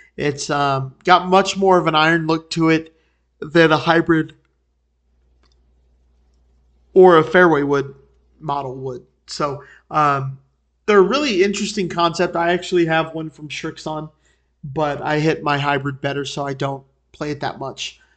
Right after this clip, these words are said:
Um, what's nice about them is they fly low, they don't spin much, they go a mile. Um, and so Ping has had one for a while. They actually don't call it a driving iron. They call it a crossover.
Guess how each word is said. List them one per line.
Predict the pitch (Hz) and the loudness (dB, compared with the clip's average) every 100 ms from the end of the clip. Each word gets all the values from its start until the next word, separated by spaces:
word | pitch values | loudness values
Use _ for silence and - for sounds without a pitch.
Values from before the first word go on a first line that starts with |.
| _ - | _ -6
Um, | 165 160 151 147 - | -2 0 -2 -10 -12
what's | 170 196 240 233 | -2 2 2 0
nice | 190 214 208 | -2 0 0
about | 196 190 175 | 2 2 2
them | 175 | -2
is | 160 | -2
they | 151 135 | -4 -8
fly | - 165 160 | -6 0 0
low, | 160 151 151 156 | 2 0 0 -2
they | 147 | -2
don't | 139 151 143 | -4 -4 -4
spin | - 160 147 | -6 -4 -4
much, | 147 139 - | -4 -6 -6
they | 143 | -8
go | 139 151 156 | -2 0 0
a | 151 | -2
mile. | 143 139 139 139 _ _ _ _ _ | -4 -2 -4 -8 _ _ _ _ _
Um, | 147 143 139 131 131 _ _ _ _ _ _ _ _ _ _ _ 214 196 _ _ _ _ _ _ _ _ - | -6 -4 -4 -6 -10 _ _ _ _ _ _ _ _ _ _ _ -20 -20 _ _ _ _ _ _ _ _ -2
and | 180 156 | -2 -2
so | - 170 | 0 0
Ping | - 180 202 196 180 - _ _ _ | 2 0 2 0 -6 -14 _ _ _
has | 170 208 | -2 2
had | 262 247 | 2 2
one | 226 185 | -2 0
for | 196 | 2
a | 175 | 2
while. | 156 151 156 156 - | 4 4 4 0 0
They | 190 220 | 0 0
actually | 214 208 180 | 0 2 2
don't | 160 160 | 2 -2
call | 160 156 | -4 -2
it | 147 | -4
a | |
driving | 135 143 143 143 | -2 -4 -4 -8
iron. | 143 147 | -8 -6
They | 165 | -4
call | 196 190 | 0 0
it | 147 | 0
a | |
crossover. | - 139 139 147 143 147 | -4 -4 -4 -6 -8 -8